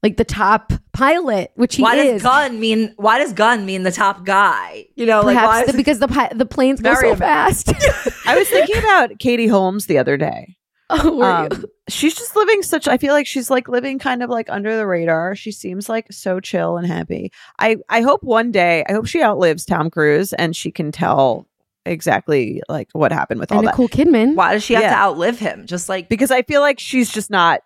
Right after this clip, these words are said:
Speaker 3: like, there's so much, there's probably, like, so many contracts about what she cannot say
Speaker 1: Oh,
Speaker 3: about
Speaker 1: yeah.
Speaker 3: that time period that you, we really don't know anything. But I feel like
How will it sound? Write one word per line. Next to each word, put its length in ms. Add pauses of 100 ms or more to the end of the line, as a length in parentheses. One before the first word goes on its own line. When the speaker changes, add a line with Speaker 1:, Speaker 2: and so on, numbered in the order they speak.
Speaker 3:
like, 140
there's 220
so 240
much, 480 (100)
there's 160
probably, 480
like, 180
so 180
many 160
contracts 720
about 380 (380)
what 160
she 160
cannot 520
say 300
Speaker 1:
Oh, 40
Speaker 3:
about 220
Speaker 1:
yeah. 60
Speaker 3:
that 200
time 280
period 480
that 280 (460)
you, 180
we 100
really 260
don't 140
know 140
anything. 680
But 400
I 140
feel 240
like 300